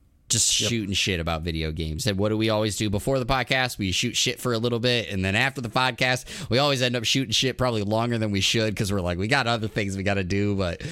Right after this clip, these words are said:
Speaker 1: we're gonna just continue talking." And then we're like, "Oh, yeah, we
Speaker 2: <laughs> Right?
Speaker 1: actually, we actually should go do,
Speaker 2: We
Speaker 1: go
Speaker 2: should
Speaker 1: do those
Speaker 2: do
Speaker 1: other things now."
Speaker 2: things.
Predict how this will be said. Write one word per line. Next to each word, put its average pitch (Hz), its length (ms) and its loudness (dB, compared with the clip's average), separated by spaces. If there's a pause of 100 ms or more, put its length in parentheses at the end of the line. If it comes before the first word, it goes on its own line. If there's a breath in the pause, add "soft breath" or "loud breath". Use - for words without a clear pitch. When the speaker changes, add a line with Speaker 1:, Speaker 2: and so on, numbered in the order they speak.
(160 loud breath)
Speaker 1:
we're 151 100 2
gonna 185 160 2
just 139 160 -2
continue 127 320 0
talking." 107 640 0
And 90 100 -4
then 95 200 0
we're 92 100 0
like, 87 260 -2
"Oh, 95 140 0
yeah, 85 240 2
we 151 160 2
Speaker 2:
<laughs> - 0 -
Right? 104 80 4
Speaker 1:
actually, 147 300 2
we 147 100 4
actually 165 240 2
should 117 400 2
go 98 220 0
do, 92 360 -2
Speaker 2:
We 101 200 -8
Speaker 1:
go - 120 4
Speaker 2:
should 208 120 4
Speaker 1:
do 165 80 4
those 185 180 6
Speaker 2:
do 185 60 8
Speaker 1:
other 190 140 4
things 165 280 4
now." 139 160 0
Speaker 2:
things. 143 300 -2